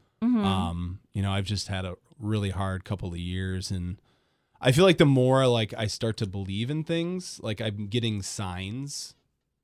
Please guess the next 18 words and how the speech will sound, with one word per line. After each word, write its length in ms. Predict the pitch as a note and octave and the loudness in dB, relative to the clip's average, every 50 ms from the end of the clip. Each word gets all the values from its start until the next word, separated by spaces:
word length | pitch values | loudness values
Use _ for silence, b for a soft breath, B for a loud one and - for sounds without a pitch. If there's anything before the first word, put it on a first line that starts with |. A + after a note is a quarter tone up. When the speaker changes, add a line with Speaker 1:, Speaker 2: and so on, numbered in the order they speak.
| - A#3+ | -8 -6
Speaker 1:
Mm-hmm. 240 | B3+ B3 A#3+ A3 | -4 -2 -2 -2
Speaker 2:
that, 300 | - A2 G#2+ G#2 - - | -2 -2 -2 -2 -4 -4
hey, 420 | A2 B2+ A#2+ A2 G2+ F#2 F2+ F#2+ G#2 | -2 0 0 0 0 -2 -4 -6 -8
you 100 | - F#2+ | -8 -8
know, 280 | F#2 F2+ F2 F2 F2 - _ _ _ _ _ _ - | -8 -8 -8 -8 -10 -12 _ _ _ _ _ _ -8
keep 220 | - D3 C#3+ A2 | -4 -4 -4 -2
thinking 380 | - - C3+ A#2+ A2 A#2+ G#2+ G2+ | -2 -2 -2 -2 -2 -2 -4 -4
this 200 | G2 F#2 - - | -6 -8 -10 -12
way, 180 | G2 F2+ F#2 | -12 -12 -12
keep, 300 | F#2+ - - A#2+ A2+ - _ _ _ _ _ _ _ _ _ | -12 -12 -10 -10 -10 -12 _ _ _ _ _ _ _ _ _
keep 200 | - D3 C3+ G#2+ | -6 -6 -6 0
digging 460 | G2 C#3 C3+ A2+ A#2+ A#2+ A#2 A2+ A2+ | 2 2 2 4 2 2 2 2 2
and 160 | G#2 G#2 G#2 | 2 2 4
doing 240 | G#3+ A3+ G#3+ G3 A2 | 6 8 8 8 6
these 80 | - G#2 G2 - | 2 -2 -2 -4
Speaker 1:
Yes. 80 | - | -4
Speaker 2:
things. 340 | - A2 G#2 G2 F#2+ G2 F#2+ | -4 -4 -4 -4 -4 -6 -6
So 440 | - - A2 G#2 F#2+ F#2+ F#2 F2+ b | -4 -2 -2 -2 -2 -2 -4 -6 b